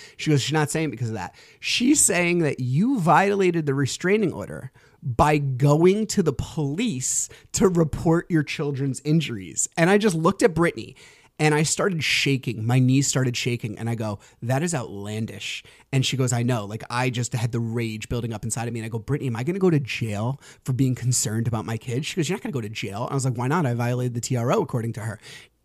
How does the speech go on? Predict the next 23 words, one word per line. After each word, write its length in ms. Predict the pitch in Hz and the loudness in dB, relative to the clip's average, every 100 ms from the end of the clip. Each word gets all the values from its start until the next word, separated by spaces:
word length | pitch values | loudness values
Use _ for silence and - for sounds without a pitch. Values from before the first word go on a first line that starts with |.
| - | -10
She 140 | - | -2
goes, 160 | 147 110 - | -2 -2 -8
"Mac, 640 | 120 123 110 - - - _ _ _ _ _ | -6 -4 -6 -10 -16 -20 _ _ _ _ _
you're 300 | 139 135 156 | 2 6 6
not 300 | 151 139 110 | 6 4 0
going 180 | 120 110 | -6 -6
to 100 | 107 | -6
jail." 540 | 107 110 104 73 - _ _ _ | -6 -6 -8 -12 -16 _ _ _
She 220 | - 143 | -2 0
goes, 400 | 139 135 131 - _ - | 2 0 -4 -8 _ -8
"You 760 | 139 131 156 180 202 226 240 - _ _ _ 131 | -2 0 2 2 0 -2 -6 -12 _ _ _ 0
are," 640 | 131 117 113 113 110 - _ _ _ _ | 0 0 -2 -4 -6 -8 _ _ _ _
<laughs> 640 | - 98 101 - - - - | 2 2 -4 -10 -18 -20 -8
she 160 | - | -2
goes, 200 | 170 139 | 2 2
"All 120 | - | 2
right. 220 | 139 82 - _ _ | -2 -2 -14 _ _
If 100 | 170 | 4
your 80 | 208 | 4
kids 180 | 233 208 | 2 4
get 160 | 214 | 2
shot, 380 | - - 139 - - | 2 2 2 2 -2
right, 280 | 143 151 | 2 2